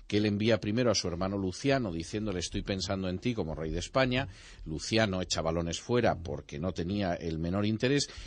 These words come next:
y entonces se decide por José y le dice: "He decidido que eres el rey de España".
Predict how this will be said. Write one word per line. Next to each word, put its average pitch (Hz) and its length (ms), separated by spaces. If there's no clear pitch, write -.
y 110 100
entonces 147 220
se 123 120
decide 120 340
por 113 180
José 127 520
y 110 100
le 98 140
dice: 98 300
"He 139 40
decidido 110 640
que 95 120
eres 92 220
el 71 120
rey 73 160
de 64 80
España". - 420